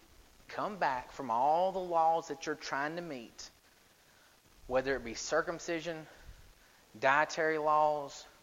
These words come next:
laws of the way that you dress." That was what the Pharisees dealt with. The Pharisees said, "You can't do this. You can't eat on this day. You have to wash your hands before you eat.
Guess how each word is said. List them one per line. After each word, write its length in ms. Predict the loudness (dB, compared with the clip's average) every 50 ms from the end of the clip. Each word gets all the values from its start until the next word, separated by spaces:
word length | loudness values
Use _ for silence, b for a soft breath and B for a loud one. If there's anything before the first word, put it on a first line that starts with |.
| _ _ b b b b b b _
laws 380 | 2 6 8 8 8 8 6 2
of 100 | 0 -2
the 80 | 0
way 180 | 4 4 4 4
that 140 | 2 0 -4
you 140 | -8 -10
dress." 840 | -10 -8 -4 0 2 4 6 4 4 2 0 -4 -8 -8 -10 -12 -14 -18 _ _ _ 2
That 180 | 2 4 4
was 160 | 4 2 0 4
what 220 | 4 4 4 4
the 80 | 0 2
Pharisees 480 | 6 8 8 8 8 4 0 -6 -4
dealt 240 | 0 2 2 2 2
with. 180 | 2 -2 -4 -4 -6 -10 -10
The 60 | -10 -4
Pharisees 600 | 2 4 4 6 4 2 0 -4 -4 -4 -6 -4
said, 240 | -2 -2 -2 -2
"You 80 | -4 -10
can't 320 | -8 -6 -6 -6 -6 -6
do 120 | -6 -8 -6
this. 440 | -2 0 2 2 2 0 -4 -8 B B B B B
You 80 | -14 -10
can't 260 | -6 -4 -4 -4 -4
eat 180 | -6 -4 -2 0
on 140 | 0 0 0
this 160 | -4 -6 -2
day. 320 | 0 2 2 2 2 0 -4 B B B B -6
You 100 | 0 4
have 180 | 4 4 4 2
to 60 | -2
wash 280 | 0 2 2 2 2 -2
your 80 | -4 -4
hands 240 | -4 -6 -6 -6
before 260 | -8 -8 -2 0 0 0
you 140 | 0 -2 -6
eat. 300 | -6 -6 -6 -8 -10